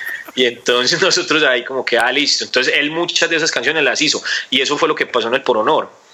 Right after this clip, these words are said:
que él muchas de esas canciones ya las tenía listas. Nosotros como que listo. Sin embargo, ahí hay como cosas curiosas. El, el compositor de, de,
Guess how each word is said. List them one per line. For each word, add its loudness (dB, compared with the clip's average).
que 2
él 0
muchas 0
de 4
esas -2
canciones 0
ya 0
las 0
tenía 0
listas. -2
Nosotros -2
como -8
que -2
listo. -2
Sin 2
embargo, 0
ahí 2
hay -2
como -2
cosas 0
curiosas. 0
El, -2
el 0
compositor 0
de, 2
de, 0